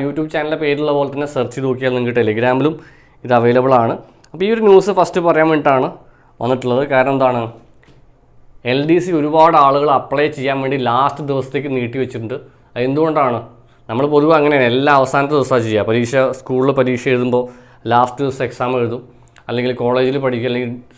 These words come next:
പ്ലസ് ടു നമ്മൾ പോകുമ്പോൾ അവസാനത്തൊക്കെ ഒരു തിടുക്കൽ ലാസ്റ്റിലേക്കാണ് വെക്കുക. അപ്പോൾ അതുകൊണ്ടാണ് ഈ ലാസ്റ്റിലേക്ക് വരുന്നത്. അപ്പോൾ നി-, ഇനി,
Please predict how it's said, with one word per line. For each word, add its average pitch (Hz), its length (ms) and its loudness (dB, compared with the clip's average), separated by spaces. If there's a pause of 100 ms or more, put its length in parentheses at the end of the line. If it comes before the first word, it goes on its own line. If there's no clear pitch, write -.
പ്ലസ് 120 220 -8
ടു 139 140 -10
നമ്മൾ 127 240 -2
പോകുമ്പോൾ 120 340 -2
അവസാനത്തൊക്കെ 135 880 -4
ഒരു 190 100 2 (200)
തിടുക്കൽ 156 420 -2
ലാസ്റ്റിലേക്കാണ് 151 540 0
വെക്കുക. 95 200 -10 (420)
അപ്പോൾ 156 140 0
അതുകൊണ്ടാണ് 208 400 4
ഈ - 60 0
ലാസ്റ്റിലേക്ക് 170 440 2
വരുന്നത്. 147 280 2
അപ്പോൾ 147 140 -4
നി-, 151 140 -2 (180)
ഇനി, 180 120 2